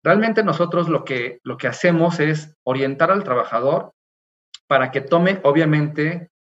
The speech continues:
la mejor decisión. Es una realidad, lo comentó, eh, la doctora Gloria, que, bueno, podrás tener un monto de pensión, pero si eso no cubre tu expectativa de vida, ¿qué va a pasar cuando se agoten los recursos?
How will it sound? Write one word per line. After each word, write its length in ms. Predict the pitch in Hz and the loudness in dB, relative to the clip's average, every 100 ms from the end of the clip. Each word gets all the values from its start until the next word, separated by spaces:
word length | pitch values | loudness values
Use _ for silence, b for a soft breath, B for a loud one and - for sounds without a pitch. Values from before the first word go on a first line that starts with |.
| _ - | _ -6
la 140 | 123 | -4
mejor 320 | 123 - 139 | -4 0 2
decisión. 540 | 151 - - 139 117 127 - _ _ _ - | 2 -4 -2 0 0 -4 -14 _ _ _ -6
Es 160 | 143 | -4
una 200 | 175 165 | 0 0
realidad, 300 | 135 131 147 | 2 2 2
lo 120 | 156 143 | 2 -2
comentó, 720 | 123 117 123 131 135 135 135 | -8 -8 -2 2 4 2 0
eh, 360 | 123 117 120 | -4 -4 -6
la 120 | 120 | -6
doctora 320 | 120 - 147 143 | -6 0 2 4
Gloria, 440 | 170 147 143 - _ _ _ _ _ - | 4 4 2 0 _ _ _ _ _ -12
que, 800 | - 156 156 160 165 170 180 - _ _ _ | -2 0 2 0 -2 -2 -4 -10 _ _ _
bueno, 260 | 143 143 123 | -2 0 0
podrás 400 | 127 127 151 151 | 0 2 2 2
tener 300 | 165 156 151 | 0 0 0
un 120 | 151 | 0
monto 300 | 147 139 139 | -2 -2 0
de 80 | 135 | 0
pensión, 640 | 131 113 - 156 190 226 - _ _ _ _ - | -2 -10 -4 0 0 -2 -14 _ _ _ _ -8
pero 180 | 123 117 | -8 -4
si 100 | 147 | -4
eso 460 | 151 160 165 - | 0 0 -2 -8
no 400 | - 139 165 180 | -8 0 2 2
cubre 320 | - 214 180 175 | 4 4 4 2
tu 120 | 131 | -2
expectativa 600 | - 175 - - 147 156 | -4 -6 -4 -2 2 2
de 140 | 143 | 2
vida, 420 | 143 165 254 - - | 2 0 -2 -6 -4
¿qué 100 | 156 | 0
va 120 | 170 | 2
a 60 | 165 | 4
pasar 600 | 151 - 170 - - _ _ _ _ - | 2 2 0 -2 -8 _ _ _ _ -4
cuando 240 | 131 123 | -2 -2
se 100 | - | -2
agoten 320 | 117 127 131 | 0 0 0
los 100 | 131 | 0
recursos? 600 | 127 139 220 160 120 - | 0 -2 -4 -4 -10 -14